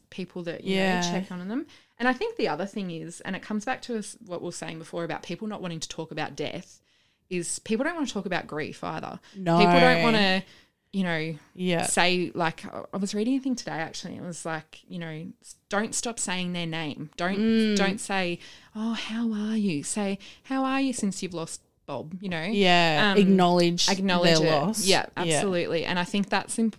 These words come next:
Speaker 1: really important to people as well,
Speaker 2: Yeah.
Speaker 1: is that they don't feel forgotten. And I think that
Speaker 2: Yeah.
Speaker 1: happens. Like, you know, people stop bringing casseroles, people stop, you
Speaker 2: They,
Speaker 1: know,
Speaker 2: that's right. They
Speaker 1: making
Speaker 2: stop
Speaker 1: phone
Speaker 2: popping
Speaker 1: calls.
Speaker 2: by.
Speaker 1: Yeah.
Speaker 2: I think you're the, that's such a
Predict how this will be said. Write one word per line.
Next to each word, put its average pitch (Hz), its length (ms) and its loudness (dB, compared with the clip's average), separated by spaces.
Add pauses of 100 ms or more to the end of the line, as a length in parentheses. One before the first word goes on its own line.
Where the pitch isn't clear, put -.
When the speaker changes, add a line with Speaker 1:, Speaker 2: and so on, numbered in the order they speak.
(140)
Speaker 1:
really 165 280 -2
important 156 560 -6
to 170 100 -4
people 160 400 -6
as 160 160 -8
well, 147 260 -2
Speaker 2:
Yeah. 160 160 4
Speaker 1:
is - 60 -4
that - 260 -8 (320)
they 180 120 -2
don't 170 240 -4
feel 220 180 -4
forgotten. 214 600 -4
And 180 140 0
I 180 60 -2
think 185 200 -2
that 214 100 4
Speaker 2:
Yeah. 165 100 2
Speaker 1:
happens. 285 580 -6
Like, 185 180 -8
you 185 60 -6
know, 170 100 -2
people 190 220 -2
stop - 220 -2
bringing 175 240 0
casseroles, 165 600 0
people 175 240 2
stop, 143 300 -4 (280)
you 196 120 -2
Speaker 2:
They, 226 180 8
Speaker 1:
know, 170 60 2
Speaker 2:
that's 233 240 6
right. 226 180 8
They 170 80 8
Speaker 1:
making 185 160 4
Speaker 2:
stop 208 160 6
Speaker 1:
phone 165 100 0
Speaker 2:
popping 190 360 6
Speaker 1:
calls. 185 60 4
Speaker 2:
by. 170 440 6 (100)
Speaker 1:
Yeah. 175 240 -2
Speaker 2:
I 262 160 8
think 453 380 2 (260)
you're 240 680 6
the, 196 720 4 (280)
that's 208 340 4
such - 380 2
a 208 520 8